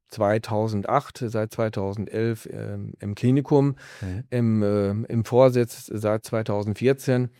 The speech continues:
Speaker 1: Und, ähm, die, äh, die Verantwortung ist auf jeden Fall da. Wie ein Kollege sonst auch immer gesagt hat, wir sind, äh, keine Pommesbude,
Speaker 2: <laughs>
Speaker 1: sondern wir sind ein Betrieb mit mehreren tausend Beschäftigten und wir haben, äh,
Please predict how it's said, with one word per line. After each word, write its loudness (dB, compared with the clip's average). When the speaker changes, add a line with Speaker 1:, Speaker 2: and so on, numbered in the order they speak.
Speaker 1:
Und, 0
ähm, 0
die, -4
äh, -10
die 0
Verantwortung 4
ist -6
auf -2
jeden 0
Fall -2
da. -4
Wie -12
ein -8
Kollege -2
sonst -6
auch -8
immer -4
gesagt -6
hat, -4
wir -4
sind, -8
äh, -8
keine -4
Pommesbude, -4
Speaker 2:
<laughs> -16
Speaker 1:
sondern 2
wir 2
sind 0
ein 0
Betrieb 0
mit -4
mehreren 4
tausend -2
Beschäftigten -4
und -6
wir -2
haben, -4
äh, -8